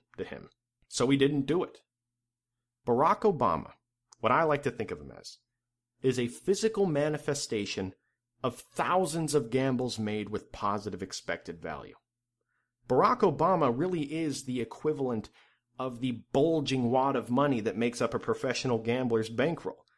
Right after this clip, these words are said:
He is the result of many good bets made over a long period of time. Uh, so at the risk of the Secret Service kicking down the door of my condo, storming in and taking me away, I'd like to continue this thought experiment a little and imagine,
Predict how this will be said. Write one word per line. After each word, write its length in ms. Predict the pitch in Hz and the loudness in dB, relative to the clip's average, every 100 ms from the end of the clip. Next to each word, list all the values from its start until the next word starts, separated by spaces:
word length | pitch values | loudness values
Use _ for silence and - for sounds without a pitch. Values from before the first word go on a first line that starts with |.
| _ | _
He 180 | 151 165 | 0 0
is 120 | - | 2
the 120 | 139 | 2
result 560 | 127 139 104 110 - - _ _ | 4 2 2 0 0 -6 _ _
of 220 | 127 120 117 | -8 -4 0
many 400 | 123 156 151 131 | 2 2 4 2
good 300 | 123 127 101 | 2 0 0
bets 280 | 104 - | -4 -6
made 300 | 113 101 95 | -6 -2 0
over 180 | 107 107 | -2 0
a 80 | 107 | 0
long 400 | 101 101 104 110 | 0 0 0 0
period 360 | - 110 107 95 | -4 -6 -4 -6
of 80 | |
time. 300 | - - - - _ _ _ _ _ _ _ _ _ _ _ - | -8 -12 -14 -18 _ _ _ _ _ _ _ _ _ _ _ -4
Uh, 220 | 117 113 - _ _ _ - - | 0 0 -4 _ _ _ -12 -6
so 160 | - | 2
at 80 | 180 | 2
the 80 | 180 | 4
risk 320 | 175 240 240 - | 4 2 0 -2
of 220 | 165 165 | 0 0
the 80 | 143 | 0
Secret 480 | 135 - 196 143 - | -2 -4 -6 -8 -6
Service 580 | - 139 139 110 - - _ _ _ _ _ _ _ | -4 0 0 0 -4 -10 _ _ _ _ _ _ _
kicking 280 | - 208 170 | -2 0 4
down 200 | 151 151 | 6 6
the 80 | 135 | 6
door 260 | 123 131 | 4 4
of 40 | 135 | 6
my 140 | 117 | 4
condo, 520 | 113 - 131 131 110 | 2 -2 0 2 2
storming 580 | 98 - - 135 131 120 | 0 -2 0 2 4 2
in 160 | 123 113 | 2 0
and 120 | 104 | 0
taking 340 | - 135 127 | 0 -2 0
me 100 | 113 | -2
away, 220 | 107 107 98 | 0 0 0
I'd 100 | 113 | -2
like 120 | 156 | -4
to 80 | 151 | -4
continue 440 | 156 139 151 135 | -4 -2 0 2
this 180 | 123 117 | 0 -4
thought 260 | - 113 | -4 -2
experiment 540 | 104 - - 87 80 76 | -2 -6 -6 -4 -4 -6
a 40 | |
little 260 | 76 82 104 | -6 -4 -2
and 80 | 107 | 0
imagine, 540 | 113 147 156 156 147 | 2 2 0 -2 -4